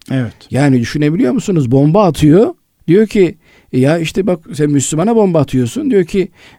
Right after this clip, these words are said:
Speaker 2: "Ben ölürsem, e, de cennete gideceğim. O da öldürürsem cennete gidecek." diye böyle saçma sapan bir düşünce içerisine girecek kadar beyinleri mankurtlaşmış
Speaker 1: Evet.
Speaker 2: olan bir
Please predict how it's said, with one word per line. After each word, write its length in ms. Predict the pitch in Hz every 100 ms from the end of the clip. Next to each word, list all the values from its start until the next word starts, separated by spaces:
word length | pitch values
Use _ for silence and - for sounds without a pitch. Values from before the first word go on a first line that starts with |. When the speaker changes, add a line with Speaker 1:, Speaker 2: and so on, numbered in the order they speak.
| -
Speaker 2:
"Ben 140 | 185
ölürsem, 600 | 180 165 151 143 127 -
e, 260 | 147 120 120
de 120 | 123
cennete 380 | 135 127 123 120
gideceğim. 300 | 135 214 214
O 100 | 202
da 120 | 180
öldürürsem 560 | 165 147 139 131 131
cennete 360 | 123 120 120 135
gidecek." 300 | 127 151 208
diye 140 | 185
böyle 160 | 170 147
saçma 420 | - 135 - 208
sapan 460 | 190 139 147 190 269 _ _ - -
bir 220 | 143 151
düşünce 360 | 135 120 151 185
içerisine 460 | 160 151 139 147
girecek 420 | 127 143 156 202 -
kadar 360 | 131 185 185
beyinleri 380 | 165 139 135 151
mankurtlaşmış 720 | 143 127 120 - 135 123 233
Speaker 1:
Evet. 120 | 139 135
Speaker 2:
olan 200 | 160
bir 120 | 180